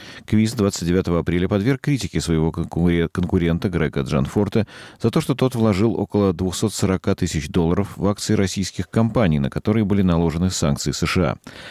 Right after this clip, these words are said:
Санкции были введены во время администрации президента С Ш А Барака Обамы из-за аннексии России Крыма.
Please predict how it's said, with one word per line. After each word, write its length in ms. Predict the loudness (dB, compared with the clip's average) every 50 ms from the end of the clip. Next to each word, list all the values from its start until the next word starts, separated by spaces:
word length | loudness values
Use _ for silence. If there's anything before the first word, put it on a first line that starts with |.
| -18 -18 -12
Санкции 400 | -4 0 2 2 4 4 2 0
были 220 | 2 2 2 2
введены 420 | 2 2 2 2 4 4 4 4 4
во 80 | 4
время 500 | 2 2 2 2 2 2 2 2 0 -2 -4
администрации 800 | -4 -2 2 2 2 2 0 -2 -2 0 0 0 0 0 -2 -2
президента 500 | -2 -2 -2 -2 0 0 0 0 0 -2
С 160 | -4 -4 -4
Ш 160 | -2 -2 0
А 60 | 0 0
Барака 360 | 0 0 -2 -2 -2 -2 -2
Обамы 500 | -2 0 0 0 2 2 2 2 2 0
из-за 260 | -2 -4 -2 0 0
аннексии 380 | 2 2 2 2 0 0 -2 -2
России 340 | 0 0 -2 -2 -2 -4 -4
Крыма. 400 | -2 -2 0 0 2 2 0